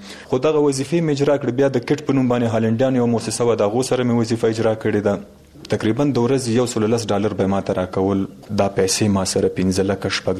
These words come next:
لکه، اووه لکه روپۍ، ډالر، افغانۍ را سره وي. لاړم ننګرهار، ته مې اتاق ونیو. یو درې څلور، په اصطلاح باندې، لوچک انډیوالان. هغه د مې ځان سره په اتاق کې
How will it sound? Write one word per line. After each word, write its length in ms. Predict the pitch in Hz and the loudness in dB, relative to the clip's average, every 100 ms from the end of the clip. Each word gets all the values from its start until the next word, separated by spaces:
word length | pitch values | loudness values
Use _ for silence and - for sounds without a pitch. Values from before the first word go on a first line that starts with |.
| 92 | 0
لکه، 140 | 95 101 | 0 0
اووه 180 | 95 95 | 0 0
لکه 240 | 95 92 95 | 0 0 -2
روپۍ، 280 | 90 95 92 - - - - 92 | 0 -2 -2 -8 -16 -8 -2 0
ډالر، 340 | 95 98 95 | 2 2 0
افغانۍ 420 | 92 95 95 98 95 | -2 0 0 2 0
را 80 | 92 | 0
سره 220 | 95 92 92 | -2 0 0
وي. 80 | 92 92 - - - - | -2 -6 -18 -20 -10 -2
لاړم 420 | 101 110 104 98 | 2 2 2 0
ننګرهار، 400 | 98 98 107 104 | 0 0 -2 -2
ته 240 | 101 95 | -4 0
مې 120 | 98 95 | 0 0
اتاق 360 | 95 107 101 | 0 -2 0
ونیو. 320 | 101 95 92 92 92 - - 92 | 0 0 0 -2 -6 -14 -6 0
یو 100 | 95 95 | 0 0
درې 120 | 104 - | -2 0
څلور، 280 | 98 104 104 104 - - - | 0 2 0 -4 -12 -20 -2
په 140 | 113 | -2
اصطلاح 380 | - 113 117 117 | 0 0 0 0
باندې، 340 | 107 104 104 113 | 0 -2 -2 -2
لوچک 360 | 113 143 135 98 | 0 -2 -2 -2
انډیوالان. 680 | 98 95 90 95 90 87 - - - - | 0 2 2 0 -2 -4 -10 -18 -20 -4
هغه 220 | 104 104 123 | -2 2 2
د 100 | 113 | 2
مې 100 | 110 104 | 0 2
ځان 160 | 117 110 | 0 0
سره 160 | 104 101 | -2 0
په 80 | 104 | -2
اتاق 200 | 101 110 | 0 -2
کې 100 | 107 | -2